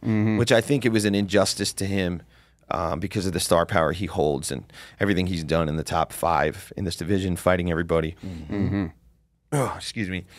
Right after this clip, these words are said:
Speaker 2: I think when you build somebody up like that, that has an entire region of Brazil behind them, and he's got a lot of the girl community behind, so it's a,
Speaker 1: Of
Speaker 2: he's got a
Speaker 1: course,
Speaker 2: lot
Speaker 1: obvious.
Speaker 2: going on.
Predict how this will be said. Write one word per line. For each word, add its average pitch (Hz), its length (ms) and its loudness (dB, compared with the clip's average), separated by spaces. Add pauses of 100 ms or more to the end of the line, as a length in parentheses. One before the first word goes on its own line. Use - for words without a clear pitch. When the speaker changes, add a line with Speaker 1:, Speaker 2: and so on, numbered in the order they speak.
(1080)
Speaker 2:
I 107 60 -4
think 107 180 2
when 107 80 4
you 101 80 4
build 101 240 4
somebody 98 340 0
up 90 140 2
like 95 140 0
that, 90 180 2
that 98 120 0
has 98 140 2
an 98 80 0
entire 90 360 0
region 95 360 -2
of 85 160 -4
Brazil 139 360 2
behind 117 500 2
them, 101 300 2
and 69 200 -4 (300)
he's 104 140 -2
got 101 120 4
a 95 40 4
lot 85 160 6
of 82 40 0
the 85 60 -6
girl 117 380 6
community 113 440 2
behind, 101 360 2
so 127 80 4
it's 156 100 2
a, 170 80 4
Speaker 1:
Of 156 80 4
Speaker 2:
he's 151 120 6
got 185 160 6
a - 20 2
Speaker 1:
course, 135 100 6
Speaker 2:
lot 131 160 6
Speaker 1:
obvious. 127 160 4
Speaker 2:
going 117 120 4
on. 92 260 2